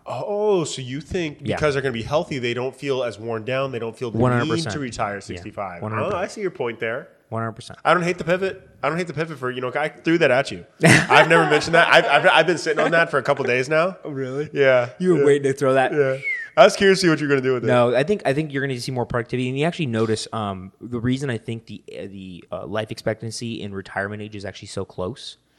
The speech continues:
Speaker 2: is that there's a lot of studies that show that
Speaker 1: You lose a purpose, yeah.
Speaker 2: Yep, purpose matters. And so people that, that don't have a job anymore and don't have a very strong hobby or a spouse,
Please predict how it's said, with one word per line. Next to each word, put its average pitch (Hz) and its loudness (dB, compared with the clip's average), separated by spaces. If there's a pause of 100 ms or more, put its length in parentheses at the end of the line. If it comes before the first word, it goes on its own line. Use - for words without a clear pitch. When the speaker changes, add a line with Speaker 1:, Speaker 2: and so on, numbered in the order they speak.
(320)
Speaker 2:
is 104 -6
that 101 0
there's 113 -2
a 127 -2
lot 127 2
of 135 -6
studies 120 -8
that 104 -6
show 104 -4 (360)
that - -2
Speaker 1:
You 127 -2
lose 117 -4
a - -14
purpose, 120 -16
yeah. 139 -20
Speaker 2:
Yep, 123 -8
purpose 117 -6
matters. 98 -6 (240)
And 104 -6
so 113 -4
people 139 -2
that, - -2
that 92 -6
don't 117 -2
have 123 -4
a 107 -6
job 104 -2
anymore 127 -4
and 107 -4
don't 104 -2
have 107 -6
a 101 -6
very 98 -8
strong 101 -6
hobby 107 -4
or 98 -4
a 95 -8
spouse, - -10